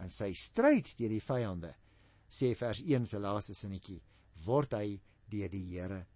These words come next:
gehelp. Interessant ook, né, luisteraar, die beeld van die dou wat in die Hebreëse teks gebruik word, is in Afrikaans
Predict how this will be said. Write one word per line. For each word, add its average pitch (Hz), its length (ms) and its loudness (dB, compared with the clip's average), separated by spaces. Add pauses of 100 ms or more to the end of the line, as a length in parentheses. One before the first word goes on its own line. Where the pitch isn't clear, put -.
(140)
gehelp. 80 440 -8 (380)
Interessant 226 580 2
ook, 151 220 0 (100)
né, 131 260 2
luisteraar, 104 580 0 (320)
die 156 160 10
beeld 233 360 6
van 214 160 2
die 139 200 0
dou 117 400 2 (600)
wat 135 160 2
in 143 80 4
die 135 80 4
Hebreëse 139 400 4
teks 160 320 0
gebruik 110 400 0
word, 113 220 0 (320)
is 165 180 4
in 143 140 2
Afrikaans 147 720 0